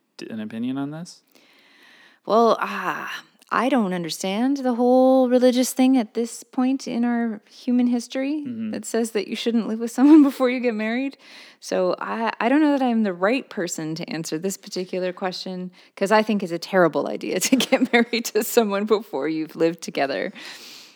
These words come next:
Speaker 2: I guess there are people who do it all over the world and somehow find a way, but
Speaker 1: Well, in certain, like, religions, even, like, you're, we're talking about, like, like, s-, probably a Christian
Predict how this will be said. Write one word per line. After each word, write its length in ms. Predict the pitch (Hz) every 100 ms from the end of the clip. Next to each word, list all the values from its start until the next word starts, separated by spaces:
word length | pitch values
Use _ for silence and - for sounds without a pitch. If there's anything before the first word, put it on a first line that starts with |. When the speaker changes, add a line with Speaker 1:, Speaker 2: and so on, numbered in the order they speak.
| _ _ -
Speaker 2:
I 60 |
guess 260 | 202 233 294
there 220 | 302 269
are 60 | 226
people 340 | 233 226 240
who 140 | 208 180
do 220 | 220 302
it 160 | 285 -
all 200 | 196 196
over 180 | 190 180
the 120 | 175
world 420 | 185 214 196 185 -
and 220 | 180 180
somehow 400 | - 190 185 170 170
find 360 | - 175 170
a 80 | 165
way, 460 | 165 165 - 160 - -
but 300 | - - -
Speaker 1:
Well, 240 | 127 120
in 180 | 104 113
certain, 720 | 110 - 151 160 139 120 107 -
like, 220 | 104 - _ _ _ - - - -
religions, 760 | 107 98 98 92 98 98 95 -
even, 600 | 156 156 139 123 110 107 - _ _ _ -
like, 260 | 101 - - 131 -
you're, 240 | 123 151
we're 140 | 143 160
talking 240 | 135 120
about, 180 | 107 82
like, 260 | 90 - _ _ _ -
like, 180 | 95 - - - _ -
s-, 140 | -
probably 640 | - - 104 98 95 90 -
a 80 | -
Christian 800 | - 117 - - 101 92 -